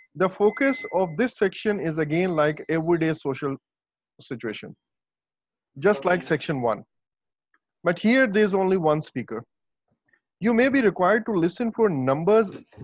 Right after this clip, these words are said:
Speaker 1: just like your, you know, previous section.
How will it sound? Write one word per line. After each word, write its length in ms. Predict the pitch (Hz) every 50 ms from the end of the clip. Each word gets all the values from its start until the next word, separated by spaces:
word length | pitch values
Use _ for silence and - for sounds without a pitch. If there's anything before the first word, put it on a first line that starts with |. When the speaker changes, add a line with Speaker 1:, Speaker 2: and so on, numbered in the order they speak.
| - - -
Speaker 1:
just 300 | 196 240 269 262 - 208
like 300 | 202 202 202 202 208 - - - _ _ -
your, 340 | - 151 156 165 165 160 151
you 60 | 165 175
know, 140 | 170 160 156 -
previous 360 | 175 180 196 214 226 214 -
section. 460 | 202 190 180 - - 202 196 196 196